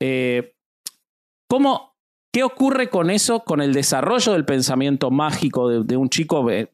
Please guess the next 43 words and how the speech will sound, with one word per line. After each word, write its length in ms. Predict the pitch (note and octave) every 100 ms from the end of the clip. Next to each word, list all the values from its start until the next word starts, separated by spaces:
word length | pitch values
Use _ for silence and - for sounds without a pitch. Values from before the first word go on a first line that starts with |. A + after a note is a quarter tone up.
| -
eh, 180 | A#2 A#2+
excediendo 840 | B2+ B2 - A#2+ B2 F#3+ G#3+ D#3+ C#3
ese 200 | C3 C#3
punto? 540 | F3 D3+ C3+ F3+ G#3+
Es 100 | -
decir, 320 | B2 A#2+ C#3
el, 260 | B2+ A#2+ A2 _ _ _ _
eh, 380 | G2+ G#2+ G#2+ A2 -
y, 260 | E3 E3 -
y 80 | D3
qué 120 | F#3+
ocurre 320 | F3+ A3+ A#3+
también 260 | F3+ D#3 G3+
con 160 | F#3 C#3
la 60 |
sociabilización 840 | B2 C3 C#3 B2 B2+ B2+ B2 C#4+ F#3
de 60 |
ese 140 | A#2+ A#2+
chico, 380 | - A2 G2 F#2+
¿no? 240 | B2+ F3
Que 120 | D#3 B2
quizás 240 | D3 D#3+
no 80 | E3
es 120 | E3
el 120 | D#3+
tema 220 | C3+ D#3+ D3
del 100 | C3+
episodio, 420 | C3 B2 E3 E3
pero 180 | C3+ B2+
me 120 | A#2+
parece 280 | B2+ C#3 C#3
que 60 |
es 120 | C3+ C3+
interesante 580 | B2 B2 - A#2+ G#2+ A2+
en, 80 |
en 160 | A#2 B2+
el 100 | B2+
sentido 420 | C#3+ B2 D3+ D#3+
de 340 | C#3+ D#3+ E3 _ _ _ _ _ _ _ _ _ -
no 160 | D#3+
le 80 | F#3
estás 240 | F3+ G#3 F#3
diciendo, 680 | F3 G3 F#3+ F#3 D3+ -